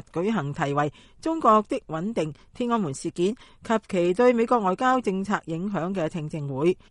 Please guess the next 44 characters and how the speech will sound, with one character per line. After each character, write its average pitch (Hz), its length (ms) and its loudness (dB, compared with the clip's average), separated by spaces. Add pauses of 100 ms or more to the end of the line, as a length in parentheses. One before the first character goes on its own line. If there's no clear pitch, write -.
(140)
議 254 160 2
員 208 140 4
希 311 100 -2
望 240 140 2
了 202 160 4
解 180 180 4
六 233 140 2
四 220 220 4
事 196 160 -4
件 202 140 -2
以 220 100 2
嚟 156 120 -2 (260)
中 320 140 -4
國 294 120 6
經 294 140 -2
濟、 214 260 6
政 220 280 0
治 185 120 -4
以 185 100 0
及 - 140 -4
社 180 220 -2
會 196 180 2
各 185 160 0
方 226 260 -2
面 160 240 -6
嘅 160 140 -6
挑 202 180 -4
戰、 165 280 -4 (340)
中 226 120 -2
國 202 160 0
異 165 220 -6
議 175 40 -2
人 143 140 -4
士 160 160 -8
嘅 175 180 0
處 160 120 -6
境、 170 300 -4
中 208 160 -2
國 185 120 -2
嘅 160 140 -2
言 131 200 -6
論 147 140 -4
自 147 140 -12
由 143 180 -6